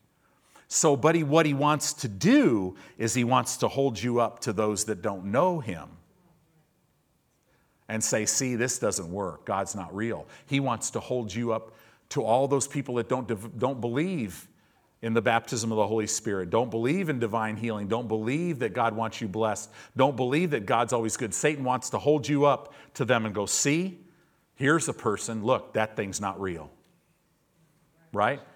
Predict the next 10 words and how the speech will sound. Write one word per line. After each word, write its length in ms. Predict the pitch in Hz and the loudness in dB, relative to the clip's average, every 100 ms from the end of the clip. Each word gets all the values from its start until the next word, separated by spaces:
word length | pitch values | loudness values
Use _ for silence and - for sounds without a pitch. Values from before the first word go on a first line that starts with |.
| _ _ _ | _ _ _
So 260 | - - 135 | 2 4 4
persecution 840 | - 185 190 180 - 220 - 156 | 6 4 6 0 2 2 2 2
arises 500 | 123 123 135 139 139 | 4 4 4 2 -2
for 160 | - 127 | 0 0
the 80 | 117 | 2
word's 420 | 110 208 269 - | 4 4 2 2
sake, 540 | - 107 95 104 - - - - - | 2 2 0 -4 -12 -20 -20 -16 -2
immediately 1120 | 131 135 160 233 240 175 110 107 101 104 107 - _ _ _ 104 | 0 4 4 4 4 2 0 -4 -4 -6 -10 -18 _ _ _ -4
they're 300 | 113 110 123 | 0 2 0
offended. 760 | - - 180 170 107 87 - | -6 -4 -2 -2 -4 -8 -12